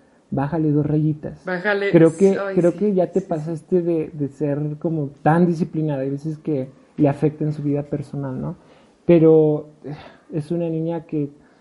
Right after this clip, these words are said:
Speaker 1: hasta mi corazón se, se, se pone chiquito en, en pensar en, en todo lo que puede llegar a ser si ella continúa con esa, con ese enfoque que ahorita tiene, ¿no? Y esa competencia para mí, verla hacer esa rutina,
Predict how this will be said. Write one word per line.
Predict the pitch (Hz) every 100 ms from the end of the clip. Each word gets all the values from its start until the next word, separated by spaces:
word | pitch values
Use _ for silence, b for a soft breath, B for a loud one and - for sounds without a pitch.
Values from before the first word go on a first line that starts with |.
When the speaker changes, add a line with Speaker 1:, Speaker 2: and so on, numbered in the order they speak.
| b b _ _
Speaker 1:
hasta | 127 147 160
mi | 160 151
corazón | 156 143 147 180 175 170
se, | 156 170 151 147 147
se, | 147 147
se | 143 147
pone | 160 165
chiquito | 156 151 - 170 - 156
en, | 151 156
en | 151
pensar | 151 147 143 - 160 160
en, | 156 151 B B B -
en | 147 143 - _ _
todo | 190 190
lo | 190 170
que |
puede | 151 170 165
llegar | 151 151 156
a |
ser | 151 156
si | 151 160
ella | 151 151
continúa | 151 143 143 143 143 143
con | 143
esa, | 143 156 147
con | 147 151
ese | 147
enfoque | 156 151 160 147 147
que | 143
ahorita | 139 139 131
tiene, | 143 135 127
¿no? | 131 156 b b b _
Y | 208 196 226 226 -
esa | 156 170 185 185
competencia | 170 156 151 165 160 180
para | 165 147
mí, | 147 151 151 147 143 -
verla | 143 147 175 175 175 170 202 - b b b
hacer | - 143 165
esa | 160 170
rutina, | 160 151 160 160 185